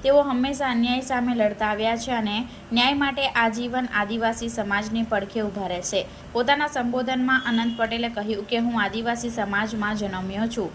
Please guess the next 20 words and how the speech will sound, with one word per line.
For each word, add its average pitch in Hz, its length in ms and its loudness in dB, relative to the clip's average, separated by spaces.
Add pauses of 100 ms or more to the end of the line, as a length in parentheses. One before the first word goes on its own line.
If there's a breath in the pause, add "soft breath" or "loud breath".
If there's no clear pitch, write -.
(280 loud breath)
અને 262 140 4
આદિવાસી 277 540 0
તરીકે 233 480 -2
જ 233 80 -4
મરીશ. 180 440 -4 (280 loud breath)
અમને 269 300 4
કોઈ 277 240 4
લોભ, 226 360 2
લાલચ 226 500 0
કે 214 180 -4
સત્તાની 240 580 0
ભૂખ 233 380 0
નથી. 190 400 -6 (300 loud breath)
અમારું 285 380 4
એકમાત્ર 269 500 0
લક્ષ્ય 240 420 -2
સમાજનું 226 600 -2
કલ્યાણ 226 360 0
અને 220 160 0
સેવા 202 440 2